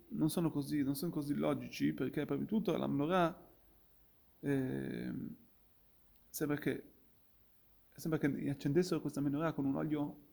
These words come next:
con un olio miracoloso, non un olio naturale. Quindi no-, quindi non era, la, la menorah deve essere accesa invece con un olio, con olio naturale, con olio, olio di oliva.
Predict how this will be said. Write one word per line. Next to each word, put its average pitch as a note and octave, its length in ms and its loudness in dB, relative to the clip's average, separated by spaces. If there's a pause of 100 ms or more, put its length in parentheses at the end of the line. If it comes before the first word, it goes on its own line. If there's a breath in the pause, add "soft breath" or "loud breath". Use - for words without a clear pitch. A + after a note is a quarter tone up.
(120)
con - 260 -6
un C3 100 -6
olio E3+ 380 2
miracoloso, D3 580 2
non E3+ 100 2
un D#3 80 0
olio D3+ 160 2
naturale. D3 640 -2 (1080 soft breath)
Quindi F3+ 240 4
no-, D#3+ 200 4
quindi F#3 360 2
non - 240 -4
era, G3+ 160 2 (640)
la, C3 260 -6
la B2 140 -4
menorah C3+ 320 0
deve D#3 180 0
essere D#3 200 -4
accesa E3+ 280 -2
invece D#3 260 -4
con C#3 120 -4
un C#3 60 -2
olio, E3 260 0 (100)
con - 140 -10
olio E3 300 -2
naturale, F3 460 -2
con C3+ 140 -4
olio, E3 260 -2
olio - 460 0
di D#3+ 120 4
oliva. F#3+ 360 4